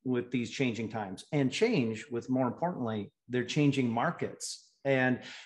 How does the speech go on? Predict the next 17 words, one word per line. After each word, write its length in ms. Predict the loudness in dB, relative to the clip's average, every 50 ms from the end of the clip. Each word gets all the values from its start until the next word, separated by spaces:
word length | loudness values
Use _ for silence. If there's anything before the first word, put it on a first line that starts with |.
| 0 0
if 140 | 2 4
they 120 | 6 4 4
do 200 | 6 6 6 6
not 240 | 6 6 4 4 4
have 260 | 2 2 0 0 0
the 80 | -2
capability 720 | 0 0 0 -2 -2 0 2 2 4 4 4 2 2 0
and 120 | 0 0 -2
that 180 | -2 -4 -6 -8 -12 -20 _
the 120 | -2 -2 0
good 260 | 4 4 4 6 6
leadership 500 | 6 6 6 4 4 4 2 0 0 0
at 100 | -2 -4
the 80 | -4 -6
top 380 | -6 -4 0 0 0 0 0
that 180 | 0 -2 -2 -2
drives 920 | -6 -14 -12 -4 0 0 2 2 2 2 2 2 4 4 2 2 -2 -4